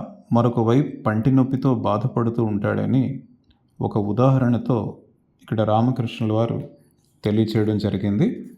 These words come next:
అదేవిధంగా గత జన్మల సంస్కారాల మేరకే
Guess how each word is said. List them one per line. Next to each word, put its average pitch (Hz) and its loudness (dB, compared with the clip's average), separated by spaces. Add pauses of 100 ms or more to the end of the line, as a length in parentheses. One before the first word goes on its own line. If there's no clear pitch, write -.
(840)
అదేవిధంగా 139 6 (1900)
గత 123 4
జన్మల 165 6
సంస్కారాల 135 4
మేరకే 120 4